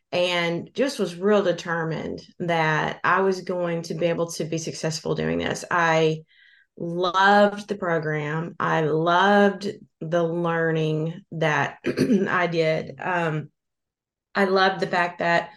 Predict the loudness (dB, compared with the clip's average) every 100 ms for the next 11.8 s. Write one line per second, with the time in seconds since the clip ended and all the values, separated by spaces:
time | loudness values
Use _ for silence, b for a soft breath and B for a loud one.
0 | B B -2 0 0 -2 -4 -6 -2 -2
1 | -2 -4 0 2 4 4 0 -2 -10 -4
2 | 2 4 4 2 2 2 2 0 -10 -6
3 | -6 -2 0 2 2 0 -4 -4 -4 -2
4 | -2 0 0 0 -4 -4 -6 -4 0 0
5 | 0 0 0 2 0 -2 B B B -10
6 | -6 2 4 4 2 -2 -4 -4 -2 -2
7 | -2 -2 -4 -4 -6 -6 -4 0 0 0
8 | -2 -4 -8 -8 -4 0 2 4 4 4
9 | 0 0 0 2 2 0 -2 -4 -4 -6
10 | -10 -4 0 0 0 -4 -6 -2 -2 -2
11 | -6 -8 -10 -10 -10 -12 -14